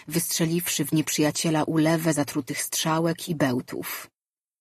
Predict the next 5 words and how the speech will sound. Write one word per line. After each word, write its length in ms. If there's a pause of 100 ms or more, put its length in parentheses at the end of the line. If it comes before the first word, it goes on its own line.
(540)
Dowódcą, 640
jak 180
zauważył, 640
był 200
Srejl. 580